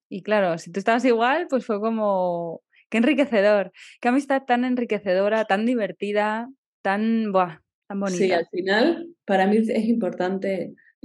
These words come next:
Speaker 2: todo. O sea, si estamos buscando el no tóxico, ¿no? En general en la comida, <laughs> pues aplicarlo en general a tu vida. A mí me gusta aplicarlo. Todo al final es parte de todo, ¿no? Entonces, una cosa que, que implementas en tu vida,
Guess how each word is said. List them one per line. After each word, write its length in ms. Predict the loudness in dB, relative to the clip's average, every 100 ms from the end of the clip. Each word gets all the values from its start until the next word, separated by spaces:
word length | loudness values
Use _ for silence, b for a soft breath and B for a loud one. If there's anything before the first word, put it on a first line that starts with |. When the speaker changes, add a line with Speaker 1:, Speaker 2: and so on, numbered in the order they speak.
| -4 0
Speaker 2:
todo. 320 | 0 0 -10
O 60 | -12
sea, 140 | -10
si 100 | -6
estamos 240 | 2 6 8
buscando 480 | 6 4 4 4 2
el 340 | 2 0 2
no 160 | 2 4
tóxico, 540 | 4 4 0 2 4 4
¿no? 260 | 4 2
En 200 | 0 -2
general 420 | -2 0 2 2
en 100 | 2
la 160 | 2 0
comida, 280 | -6 -8 -8
<laughs> 500 | -6 -6 -8 -16 -20 -8
pues 120 | -2
aplicarlo 720 | 0 0 0 4 6 4 4
en 120 | -2
general 420 | -2 0 2 2
a 40 | 2
tu 100 | 0
vida. 160 | 0
A 20 | 0
mí 140 | 0
me 80 | 0
gusta 180 | 0 0
aplicarlo. 600 | 0 0 0 0 -4 -10 _ _
Todo 260 | 4 6 4
al 100 | 2
final 320 | 0 0 0
es 100 | -2
parte 300 | -4 -4 -2
de 160 | 2 2
todo, 340 | 4 2 0
¿no? 220 | -2 -2 -2
Entonces, 380 | -4 -6 -8 -10 -16 _
una 260 | -4 -2 -2
cosa 280 | -2 -2 0
que, 480 | 0 2 -2 -4 -4
que 80 | 0
implementas 500 | 2 2 2 0 0
en 100 | 0
tu 80 | 0
vida, 360 | 2 0 -2